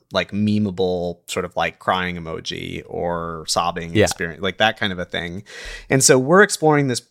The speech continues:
Speaker 1: side of the, the equation that's all about abundance. And you can only do that when you have these kinds of orders of magnitude improvements in scale. And so we're giving that first sort of, like,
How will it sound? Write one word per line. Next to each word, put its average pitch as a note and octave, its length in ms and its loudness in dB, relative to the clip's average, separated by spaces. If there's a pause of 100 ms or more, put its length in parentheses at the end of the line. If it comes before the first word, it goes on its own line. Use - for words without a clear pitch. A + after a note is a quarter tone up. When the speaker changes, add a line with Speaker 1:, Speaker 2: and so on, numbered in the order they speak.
Speaker 1:
side C3+ 300 6
of C#3 60 0
the, G#2+ 200 0
the A2 160 0
equation D3 440 2
that's G2+ 180 -2
all C3+ 160 4
about G#2+ 340 0
abundance. F2+ 960 -2 (640)
And A#2 300 4
you B2+ 160 2
can D3+ 100 4
only A3+ 240 4
do A3 160 0
that B2 240 8
when A2+ 160 2
you A2+ 80 2
have D3+ 320 4
these A2+ 220 -2
kinds A2 280 2
of G2 140 -8
orders G#2+ 380 0
of G2 60 -6
magnitude F#2+ 800 -4
improvements F#2 800 -6
in F#2 180 -6
scale. - 720 -4
And G2+ 180 -4
so A2 160 2
we're C#3+ 200 0
giving C#3+ 320 2
that G#2+ 220 0
first A#2+ 460 2
sort - 260 -2
of, G2 120 -6
like, F#2+ 400 -2